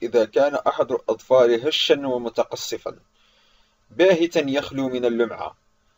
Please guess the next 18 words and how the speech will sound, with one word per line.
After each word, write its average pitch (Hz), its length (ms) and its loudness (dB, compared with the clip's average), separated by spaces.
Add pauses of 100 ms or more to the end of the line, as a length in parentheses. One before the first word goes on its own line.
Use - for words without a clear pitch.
(280)
قاتم 185 380 2
اللون 143 400 2
نتيجة 127 380 -2
تراكم 117 640 0
الأوساخ 107 560 -2
تحت - 300 -20
الظفر، 104 420 -6 (840)
انفصال 185 560 2
الأظفار 139 580 2
المصابة 117 480 2
عن 113 160 0
مكانها، 92 600 -6 (680)
وجود 151 580 -2
رائحة 113 380 4
كريهة. 120 480 -2 (2500)
هناك 160 320 4
أنواع 156 640 2
عديدة 135 560 6